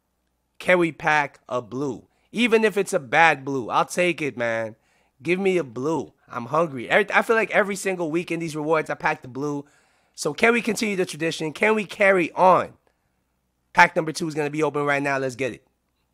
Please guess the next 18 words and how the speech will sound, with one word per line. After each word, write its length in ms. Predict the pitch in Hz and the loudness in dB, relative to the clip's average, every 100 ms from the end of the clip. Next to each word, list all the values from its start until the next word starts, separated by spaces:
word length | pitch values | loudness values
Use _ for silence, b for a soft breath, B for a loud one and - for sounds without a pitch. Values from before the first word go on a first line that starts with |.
| _ _ _ _ _ _ _ | _ _ _ _ _ _ _
Walkout. 460 | 156 175 151 117 - _ _ _ _ | 4 4 4 -4 -8 _ _ _ _
Blue. 280 | 147 180 110 | 0 0 0
Come 180 | 160 151 | -4 -4
on. 200 | 98 78 | -4 -8
Give 120 | 160 | -6
me 60 | 190 | 0
that 160 | 165 147 | 0 0
blue. 280 | 156 98 - _ _ | -4 -6 -10 _ _
It's 220 | - 233 | 4 4
blue. 440 | 165 254 294 220 - b b | 2 4 6 6 0 b b
Let's 360 | 131 220 254 175 | 2 6 6 8
go. 440 | 226 269 190 - - | 10 12 10 6 -8
It 100 | - | -4
could 120 | 165 202 | -2 2
be 120 | 226 | 4
anything, 380 | 233 180 180 151 | 2 2 0 0
man. 300 | 143 139 147 _ _ _ _ _ - | -2 -4 -8 _ _ _ _ _ 6
Ah. 580 | 160 160 139 117 113 | 10 10 10 6 0